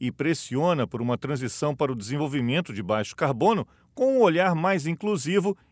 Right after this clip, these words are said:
e do ponto de vista de sustentabilidade ambiental. Isabela Teixeira destacou a grande quantidade de países que assinaria o acordo logo no primeiro dia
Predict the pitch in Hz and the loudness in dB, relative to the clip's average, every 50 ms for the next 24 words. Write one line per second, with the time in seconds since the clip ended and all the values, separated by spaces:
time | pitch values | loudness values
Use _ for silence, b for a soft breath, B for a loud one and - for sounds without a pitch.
0 | b - 120 107 123 - - 127 135 135 - 151 139 120 - 107 127 156 151 - | b -6 -4 -4 -4 -4 -2 -2 -2 -2 -2 -4 -4 -4 -2 -2 -2 -2 -2 -2
1 | - 127 92 101 104 - - - 240 214 - - 208 185 202 190 165 175 151 127 | -4 -4 -4 -4 -4 -4 -4 -2 -2 -2 -2 -4 -2 -2 0 0 0 -2 -2 0
2 | 101 117 120 127 120 101 127 123 120 127 131 131 120 - 160 156 123 98 - _ | 4 4 4 4 4 2 0 -2 0 0 -2 -2 2 4 4 6 4 4 0 _
3 | _ _ _ - 139 117 135 131 113 120 117 117 120 - 170 131 - - 170 190 | _ _ _ -8 -2 0 2 2 4 2 2 2 2 0 -2 -2 0 0 0 2
4 | 185 151 117 - - - 165 123 - - 175 185 160 123 95 90 156 220 262 233 | 0 -2 -4 0 2 2 2 2 2 0 2 2 2 2 -2 -4 -6 -4 -4 -4
5 | 190 185 - 190 170 - 127 113 131 135 131 117 120 127 - 170 147 135 143 175 | -6 -4 -4 -6 -6 -4 0 0 2 2 2 -2 -4 0 2 2 2 4 2 0
6 | 175 160 131 - b b b b b _ - 151 135 - - - 185 190 175 131 | -2 -2 -6 -8 b b b b b _ 0 0 0 0 -2 -2 0 2 2 0
7 | 110 - 185 196 160 120 104 90 - _ - 147 180 180 165 131 123 120 147 175 | 0 0 0 0 0 0 0 -2 -2 _ 2 4 4 4 4 2 2 4 4 4
8 | 190 180 175 165 - - 156 160 180 185 190 131 113 156 147 123 98 80 | 4 2 -2 -4 -4 -6 -4 -2 -2 -2 -2 -2 -2 0 0 0 -2 -2